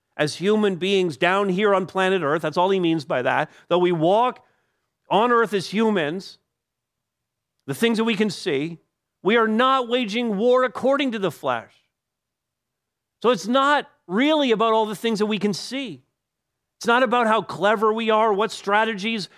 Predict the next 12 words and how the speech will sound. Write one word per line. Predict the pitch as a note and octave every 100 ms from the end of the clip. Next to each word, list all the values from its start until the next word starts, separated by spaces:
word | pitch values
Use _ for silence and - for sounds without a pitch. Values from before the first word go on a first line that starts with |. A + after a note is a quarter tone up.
| - _
we | F#3+ G#3+ A3 - _ -
have, | G3+ A3 A3+ F#3
or | F#3 E3 - -
what | G3+ E3
programs | - G3+ G#3+ G3+ A3+ A3+ G3+
are |
really | G3+ G#3+ A3
gonna | G#3+
hit | F3+ G#3+ A3+
the |
mark, | G3+ G3 G#3 A3 A3
or | G3+